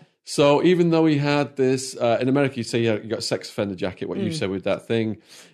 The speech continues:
Speaker 1: Even though he had that on him, they gave him a pass because he was helping all the prisoners
Speaker 2: Mm.
Speaker 1: to get out through the, through his legal knowledge. That was his currency.
Speaker 2: Yeah, I think what we were concerned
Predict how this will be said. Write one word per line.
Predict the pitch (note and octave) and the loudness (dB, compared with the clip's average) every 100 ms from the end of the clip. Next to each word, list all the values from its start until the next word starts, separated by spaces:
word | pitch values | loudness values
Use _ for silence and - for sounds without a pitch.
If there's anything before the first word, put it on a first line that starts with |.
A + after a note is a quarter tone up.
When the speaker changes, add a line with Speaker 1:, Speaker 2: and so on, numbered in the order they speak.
| - | 0
Speaker 1:
Even | C#3+ D3+ | 0 4
though | D3 | 2
he | C3+ | 2
had | C3 D3 D3 | 2 0 2
that | C3+ | 0
on | C3 D3+ | 2 0
him, | C#3 G#2+ G#2 G2+ A2 _ _ - _ _ _ _ | 0 -4 -4 -6 -10 _ _ -20 _ _ _ _
they | - B2+ | -2 2
gave | C#3+ C#3+ | 4 2
him | B2+ | 2
a | A#2 | 0
pass | A#2 - C#3+ C3 A#2 | -4 -2 -2 -2 -8
because | - A2 A#2+ | -14 -6 -6
he | A2+ | -4
was | A#2+ A2 | -6 -6
helping | B2+ B2+ B2+ A#2 | -2 -2 0 -2
all | A#2 | 0
the | A2 | -2
prisoners | A2 A#2+ A#2 C3 D#3+ D#3 - | -4 -6 -4 -2 -2 -4 -10
Speaker 2:
Mm. | G3 G3+ G3+ G3 | -8 -6 -4 -8
Speaker 1:
to | - | -8
get | - B2 - | -2 -2 0
out | A2+ C#3+ D3 - _ _ _ _ | 0 2 0 -4 _ _ _ _
through | - A#2+ | -2 0
the, | A2+ | 2
through | - - A2+ | -2 -4 -2
his | A2+ | -2
legal | A2+ B2+ C#3+ F3+ | 0 0 0 -2
knowledge. | F3+ F3 F3+ D#3+ | -2 0 0 0
That | B2+ | -2
was | B2 | -2
his | A#2+ | -6
currency. | - - C#3 D#3 - G#3 | -8 -4 -4 -4 -8 -6
Speaker 2:
Yeah, | B3 D4 C4+ A#3+ | 0 4 4 4
I | B3 | 0
think | F4 E4 C#4 A3+ | 0 -2 -2 0
what | C#4+ C4 | 2 2
we | C4+ C#4 | 2 0
were | C#4 | -2
concerned | C4 A#3+ A3 B3 G#3+ G3+ F#3+ | -6 -6 -2 -2 -2 -4 -8